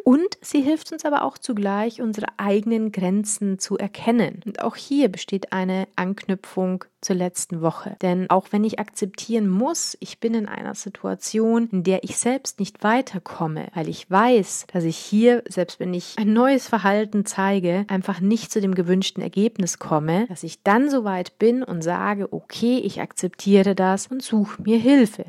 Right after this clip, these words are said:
Ich hole mir Hilfe aus meiner Familie, meinem Netzwerk, meiner Freunde, meiner Kolleginnen und Kollegen oder auch einfach professionelle Hilfe.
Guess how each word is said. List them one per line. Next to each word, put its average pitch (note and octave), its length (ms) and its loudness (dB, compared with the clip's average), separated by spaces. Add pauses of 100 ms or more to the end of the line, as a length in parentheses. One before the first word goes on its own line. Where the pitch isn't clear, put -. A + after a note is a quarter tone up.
Ich - 160 -20
hole F3+ 220 2
mir D#3+ 140 -4
Hilfe A3 600 6
aus - 180 -10
meiner D#3+ 260 -6
Familie, G3 580 2
meinem E3+ 280 -2
Netzwerk, F3 680 0
meiner F3+ 260 4
Freunde, G#3 720 6
meiner F3+ 220 0
Kolleginnen F3 580 0
und F#3 140 -2
Kollegen G3+ 680 4
oder C#4+ 280 0
auch G#3 100 4
einfach F#3 400 -2
professionelle D3+ 680 -4
Hilfe. C#3+ 440 -10